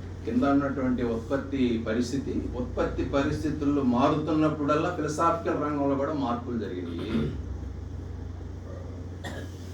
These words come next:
చాలా మంది చెప్పేది ఏంటంటే, అసలు భారతదేశం ఇందాక మీరు చెప్పినట్టు హిందూ మతం, వైదిక మతం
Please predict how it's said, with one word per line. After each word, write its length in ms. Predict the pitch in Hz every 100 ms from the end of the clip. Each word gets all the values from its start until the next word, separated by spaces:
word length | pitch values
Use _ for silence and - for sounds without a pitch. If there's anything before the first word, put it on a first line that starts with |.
| - - - -
చాలా 220 | - 196
మంది 220 | 208 214
చెప్పేది 280 | 202 202 202
ఏంటంటే, 320 | 196 196 202
అసలు 280 | 208 180 175 165 151 135 120 113 113 - - - - - - -
భారతదేశం 920 | 127 151 151 151 151 143 127 113 - - - - - -
ఇందాక 200 | 262 262
మీరు 160 | 240
చెప్పినట్టు 540 | 226 226 127 120 117 214 - -
హిందూ 200 | 123 131
మతం, 680 | 123 113 113 113 113 113 - - - - - - - - -
వైదిక 320 | 107 117 117
మతం 540 | 110 101 104 104 104